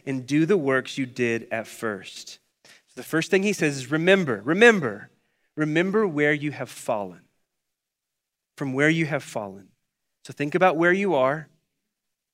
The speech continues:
I don't know any of the, anyone in this room who would say, "I'm exactly where I wanna be with God,"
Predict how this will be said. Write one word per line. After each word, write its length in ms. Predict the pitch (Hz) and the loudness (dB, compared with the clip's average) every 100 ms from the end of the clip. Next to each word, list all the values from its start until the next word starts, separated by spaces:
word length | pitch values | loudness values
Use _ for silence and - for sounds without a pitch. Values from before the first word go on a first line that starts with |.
| _ _ _ _ _ | _ _ _ _ _
I 80 | 131 | -4
don't 120 | 151 | 0
know 120 | 147 | 2
any 140 | 156 165 | 2 2
of 60 | |
the, 120 | 160 | 0
anyone 300 | 156 160 165 | -2 -2 0
in 60 | 156 | -2
this 180 | 156 - | -4 -4
room 120 | 131 | -6
who 100 | 127 | -4
would 120 | 120 | -6
say, 180 | - 123 - | -2 -2 0
"I'm 240 | 175 165 | 0 0
exactly 520 | 127 127 202 208 202 | -2 -2 -2 0 -2
where 160 | 185 180 | 0 0
I 100 | 170 | 0
wanna 240 | 165 143 | -2 -6
be 100 | 123 | -6
with 180 | 113 110 | -8 -8
God," 300 | 117 98 92 | -10 -10 -16